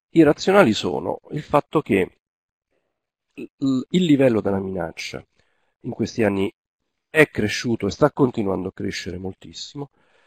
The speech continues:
e la pubblica amministrazione è diventata un bersaglio importante,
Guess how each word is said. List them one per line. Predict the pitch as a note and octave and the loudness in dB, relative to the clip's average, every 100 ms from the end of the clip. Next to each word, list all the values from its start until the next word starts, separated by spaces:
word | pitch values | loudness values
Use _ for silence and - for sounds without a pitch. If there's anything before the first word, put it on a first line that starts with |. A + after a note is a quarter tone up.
| _ _ _ | _ _ _
e | F#3+ | 8
la | F3 | 10
pubblica | D3 C3+ C#3 C3+ | 8 4 4 4
amministrazione | C#3 D3+ - F3+ - A#2 A2 D3 D3 - _ _ _ _ | 2 -4 -4 -6 -4 -2 2 4 4 2 _ _ _ _
è | D3 A#2+ | 0 2
diventata | A2 C#3+ D3+ - G#2 G#2 B2 | 2 0 0 2 2 4 2
un | B2 B2 A#2 | 2 0 0
bersaglio | B2+ C#3 - G#2 G2+ A#2 | 0 0 0 -2 0 0
importante, | C#3 C#3 F#3 F3+ - D#2 D2 F2 - G#2 | -2 0 0 0 -2 -12 -12 -20 -12 -10